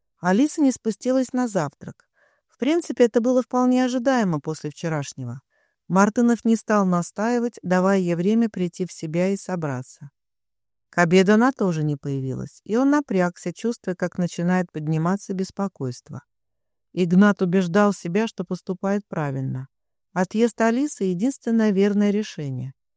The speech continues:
Эта мысль, словно заноза, сидела в сердце, вызывая тихий, но настойчивый протест. Несмотря на это, он, стиснув зубы, принял решение отпустить её. Однако ожидание невыносимо затягивалось,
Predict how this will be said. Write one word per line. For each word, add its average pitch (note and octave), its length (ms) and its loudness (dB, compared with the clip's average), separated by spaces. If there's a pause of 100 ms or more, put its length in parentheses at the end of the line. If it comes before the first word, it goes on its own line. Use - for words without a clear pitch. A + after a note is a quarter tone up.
(420)
Эта B3 200 2
мысль, C#4 400 0
словно F#3 420 2
заноза, F3+ 480 2
сидела G#3+ 500 0
в G3+ 60 -6
сердце, C4 460 -4
вызывая F3+ 520 2
тихий, A#3+ 460 -6
но F3 160 2
настойчивый F#3 720 -2
протест. F#3 560 -8 (880)
Несмотря F#3+ 560 2
на F#3+ 180 4
это, G#3+ 200 0
он, F3+ 80 2
стиснув F3 500 -6
зубы, F3 340 0
принял E3+ 360 -2
решение F#3+ 540 0
отпустить - 580 -12
её. B2 220 -10 (1080)
Однако E3+ 460 2
ожидание E3+ 480 4
невыносимо D#3+ 640 0
затягивалось, G#3+ 880 -2